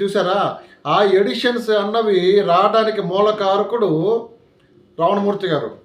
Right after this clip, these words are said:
మీలాంటి కొన్ని వందల మంది అధికారులని,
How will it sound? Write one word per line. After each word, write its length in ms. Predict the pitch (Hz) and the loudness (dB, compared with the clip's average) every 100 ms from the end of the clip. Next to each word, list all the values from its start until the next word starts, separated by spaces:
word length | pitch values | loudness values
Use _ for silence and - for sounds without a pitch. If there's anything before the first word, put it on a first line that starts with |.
| _ _ _ _ _ _ _ - 196 180 151 - - _ | _ _ _ _ _ _ _ -4 -2 0 -2 -4 -16 _
మీలాంటి 680 | 156 190 214 220 226 226 226 185 214 226 - _ _ _ | -4 0 2 2 0 0 2 4 2 0 -8 _ _ _
కొన్ని 380 | 165 196 220 220 170 | -8 -6 0 0 0
వందల 380 | 180 208 226 220 | -2 -2 -2 0
మంది 260 | 208 214 214 | 0 -2 0
అధికారులని, 680 | 185 208 214 202 196 202 | -2 -2 0 0 0 -2